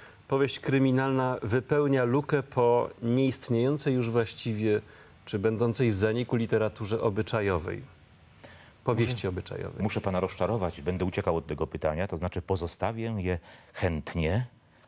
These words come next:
Speaker 2: znawcom.
Speaker 1: Mhm.
Speaker 2: Ja nie jestem znawcą, znawcą literatury kryminalnej, ani w ogóle znawcą literatury. Em, i nawet jako filolog interesowały mnie bardziej kwestie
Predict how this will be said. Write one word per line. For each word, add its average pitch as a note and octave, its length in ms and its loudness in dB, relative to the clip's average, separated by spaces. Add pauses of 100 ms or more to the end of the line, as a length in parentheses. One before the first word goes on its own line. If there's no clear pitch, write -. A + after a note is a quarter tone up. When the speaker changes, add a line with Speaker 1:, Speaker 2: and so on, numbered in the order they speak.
(120)
Speaker 2:
znawcom. E2+ 640 -4 (140)
Speaker 1:
Mhm. G#2+ 220 -6 (280)
Speaker 2:
Ja F3+ 60 -2
nie G#3+ 60 0
jestem D3+ 240 0
znawcą, D#2+ 500 -4 (200)
znawcą E2+ 400 -2
literatury E2 460 -2
kryminalnej, D2+ 540 -4
ani F2+ 100 0
w A2 40 2
ogóle A#2+ 180 0
znawcą E2 340 0
literatury. A2+ 480 0 (760)
Em, D#2 420 0
i E2+ 160 -4
nawet G2+ 340 -2
jako A2 260 0
filolog G2 760 0 (360)
interesowały F#2+ 720 0
mnie G#2 120 0
bardziej G2 300 -2
kwestie F#2 640 -2